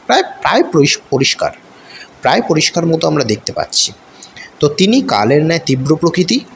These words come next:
ও বিপুল পরাক্রমে মহিষের অঙ্গে পদন্যস্ত করিয়া আছেন। তাহলে দেবী চণ্ডিকা, পৌরাণিক দেবী চণ্ডিকা, পুরাণোক্ত যে ধ্যান রয়েছে, সেই দেবিকা চণ্ডিকার, মানে দেবী চণ্ডিকার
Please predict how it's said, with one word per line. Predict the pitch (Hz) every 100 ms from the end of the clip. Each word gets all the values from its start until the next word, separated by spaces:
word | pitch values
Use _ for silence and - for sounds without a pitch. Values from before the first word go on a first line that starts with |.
| -
ও | 117
বিপুল | 113 131 139 240 247
পরাক্রমে | 151 143 - 147 156 185
মহিষের | 117 135 139 160 160
অঙ্গে | 131 113 127 180
পদন্যস্ত | 104 101 110 98 - - 139
করিয়া | - 98 131 175 -
আছেন। | 107 - - 82 - - - - - - - - - - -
তাহলে | 151 202 139 127
দেবী | 127 139 202
চণ্ডিকা, | 170 170 185 202 - - - - -
পৌরাণিক | 156 170 185 196 165
দেবী | 180
চণ্ডিকা, | 180 160 147 147 -
পুরাণোক্ত | - 135 139 139 135 - 135
যে | 131 127 127 - - 131
ধ্যান | 120 123 120
রয়েছে, | 107 101 98 - 165
সেই | - 151
দেবিকা | 180 185 180 175
চণ্ডিকার, | 170 156 151 160 160 151 147
মানে | 135 127
দেবী | 127 127
চণ্ডিকার | 139 139 131 139 135